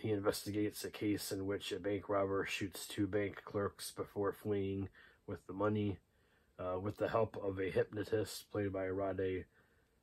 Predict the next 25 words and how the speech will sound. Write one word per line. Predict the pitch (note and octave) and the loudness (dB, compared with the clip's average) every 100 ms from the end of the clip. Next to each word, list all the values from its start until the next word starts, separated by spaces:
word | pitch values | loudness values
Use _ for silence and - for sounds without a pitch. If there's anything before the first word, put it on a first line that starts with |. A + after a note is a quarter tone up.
| - | -12
Serbedzija | - G2+ F#2 G2 F2+ G2+ F#2+ G2 - | -4 -2 0 -2 0 0 2 0 -2
from | F#2 E2+ | -6 -2
Dou-, | G2 G2+ - | 0 0 -2
from | - G2 F2 | -4 -2 -2
Downton | D#2+ F#2 F#2+ G2+ | 4 4 4 0
Abbey. | G2+ G2 G2+ G#2 - _ _ _ _ _ _ - - - | 2 2 0 -2 -8 _ _ _ _ _ _ -20 -6 2
And | G2+ | 6
he's, | G2 G#2 | 8 8
he's | F2 G2+ | 8 8
also | G2 G#2 | 6 6
in | F#2+ | 2
Mission | F#2 - | 0 -2
Impossible | F2+ F#2+ E2+ E2+ E2+ | -2 -2 -2 -6 -8
too. | D#2 F#2+ F2 F2+ - - - - - | -6 -4 -4 -6 -10 -20 -20 -20 -8
Um, | F2+ F#2 F2+ | -6 -4 2
Olsen | A2 - A#2+ G#2 | 2 4 2 2
discovers | G2 - G#2 G2+ G2+ F#2+ | 0 0 0 2 2 2
a | G2 | -2
sinister | - G#2+ G#2+ - G#2+ G2 | -2 0 0 0 -2 0
mystery | G2 - - G2 G2 | -2 -4 -2 0 0
involving | F#2 F2+ F#2+ F#2+ F#2+ | -2 2 2 2 0
mind | F#2+ G2 F#2+ | 0 0 0
control | E2+ F#2 - G2 G2 | -2 -4 0 2 2
and | F#2 F2+ | 0 -2
the | F#2 F2+ | -2 -4